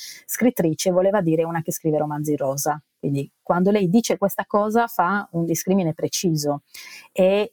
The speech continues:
la stessa cosa fa una, una maestra d'orchestra che si rifiuta di farsi chiamare direttrice, ma vuole essere chiamata direttore, perché lo sa anche lei che maestra non è il femminile di maestro. Maestro è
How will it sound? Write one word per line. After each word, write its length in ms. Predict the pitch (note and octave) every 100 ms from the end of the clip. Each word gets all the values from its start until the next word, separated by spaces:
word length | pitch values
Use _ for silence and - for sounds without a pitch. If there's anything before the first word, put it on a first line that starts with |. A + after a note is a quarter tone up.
| _
la 160 | F3 D#3+
stessa 380 | - E3+ G3 -
cosa 460 | G#3+ A3 G#3+ G3+
fa 600 | F#3 - - G3 A#3 B3 -
una, 460 | F3 F3+ F#3 F3 D#3 - - - -
una 320 | E3 E3 E3
maestra 440 | F3+ G3+ - F3+
d'orchestra 760 | E3+ A3+ - D#3+ D3 - G3 A#3+ _ _ - - _
che 120 | F3
si 140 | -
rifiuta 540 | F3 E3 G#3+ G#3+ - D#3
di 100 | D#3
farsi 280 | D#3+ -
chiamare 500 | D3+ D#3 D#3+ D#3 D3+
direttrice, 720 | D3 D#3 C#3+ D#3+ D3 D3 - A#3+
ma 120 | F3
vuole 220 | D3+ D3
essere 220 | D3+ D3
chiamata 380 | D3 D3 D3 -
direttore, 580 | C#3+ F3+ - D#3+ C#3+ G#3+
perché 260 | C#4 A#3+ F3
lo 100 | D3+
sa 200 | - D3+
anche 400 | D3 F3 D#3+ C4
lei 300 | B3+ D3 C#3
che 240 | E3 D3+ E3+
maestra 600 | F3+ E3+ E3+ - F#3 F#3
non 220 | F3 G3
è 160 | G3+ -
il 100 | E3
femminile 500 | - F3 E3 E3 D#3+
di 100 | D#3
maestro. 640 | D3+ D3 C#3+ - D3+ D3 - - - -
Maestro 540 | - F3 F3 - - D3+
è 680 | D#3 D3+ C#3+ C3+ C3 -